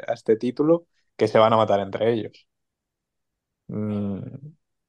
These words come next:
Y luego lo que comentaba Rubén, yo creo que psicológicamente va a mermar más que uno de estos dos grandes, como Jimby y Jaén,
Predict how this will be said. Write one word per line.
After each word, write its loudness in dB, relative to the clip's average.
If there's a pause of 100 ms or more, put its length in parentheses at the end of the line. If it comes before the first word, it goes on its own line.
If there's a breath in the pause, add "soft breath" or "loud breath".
(680)
Y 0
luego 6
lo 4
que -2
comentaba 4
Rubén, 0
yo -2
creo -2
que -2
psicológicamente 2
va 2
a 2
mermar 0
más -8 (720)
que 4
uno 2
de 6
estos 2
dos 4 (200)
grandes, -2
como -6
Jimby 0
y -2
Jaén, 0